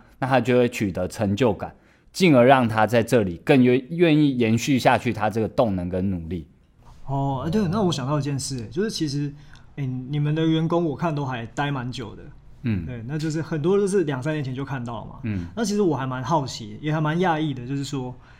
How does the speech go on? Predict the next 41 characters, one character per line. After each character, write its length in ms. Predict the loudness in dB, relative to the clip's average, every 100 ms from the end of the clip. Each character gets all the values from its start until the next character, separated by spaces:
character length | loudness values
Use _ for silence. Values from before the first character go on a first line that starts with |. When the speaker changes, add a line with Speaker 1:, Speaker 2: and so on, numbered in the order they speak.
| -10
Speaker 2:
既 120 | -2
然 80 | 0
在 100 | 2
餐 220 | 2 2
饮 60 | 2
业 200 | 2 0
可 120 | -2
以 80 | -4
做 280 | 0 0 0
这 160 | -4
么 160 | -6 -8
久， 240 | -12 -14 -16 -20 -20 -20 -6
那 180 | -6 -6 -12 -10
对 100 | 0
我 120 | 0
来 100 | 0 -4
说 240 | -6 -6
啊， 140 | -6
我 120 | -6 -4
可 80 | -2
能 80 |
很 140 | -4 -2
主 120 | -2
观 180 | 0 -2
认 140 | -2
为 100 | -6
说， 180 | -8 -6
餐 200 | -4 -2
饮 80 | 0
业 140 | 0
是 180 | 0 -6
一 140 | -6
个 160 | -8 -8
比 100 | -6
较 140 | -2
没 100 | -2
有 100 | -2
未 180 | 0 -2
来 120 | -2
性 300 | -6 -6 -6
的 80 | -8